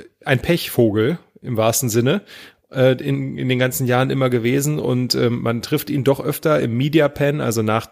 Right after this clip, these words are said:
äh, in dieser Interview, ähm, Zone nach den Rennen sehr schlecht gelaunt an, weil irgendwas wieder nicht lief. Und, ähm, wirklich ein gut gelauntes Interview hatte ich in, mit ihm in acht Jahren nicht.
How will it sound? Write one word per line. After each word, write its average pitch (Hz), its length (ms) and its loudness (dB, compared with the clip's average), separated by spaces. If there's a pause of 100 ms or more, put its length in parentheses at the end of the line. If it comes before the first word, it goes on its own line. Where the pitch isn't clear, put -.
äh, 117 200 -4
in 110 120 -6
dieser 104 200 -2
Interview, 123 540 -2
ähm, 110 680 -2
Zone 139 580 2
nach 117 220 0
den 117 160 0
Rennen 113 340 2 (300)
sehr 127 240 6
schlecht 127 340 0
gelaunt 107 380 2
an, 117 140 -4
weil 110 120 0
irgendwas 107 380 -2
wieder 107 160 0
nicht 110 180 -4
lief. 110 300 0 (460)
Und, 113 280 2
ähm, 107 480 -2
wirklich 120 240 0
ein 107 140 0
gut 139 140 -2
gelauntes 127 380 4
Interview 120 380 2
hatte 117 180 0
ich 110 140 -2
in, 117 340 -2
mit 113 140 -4
ihm 117 200 -4
in 107 120 -4
acht 110 240 -2
Jahren 107 240 4
nicht. - 380 -2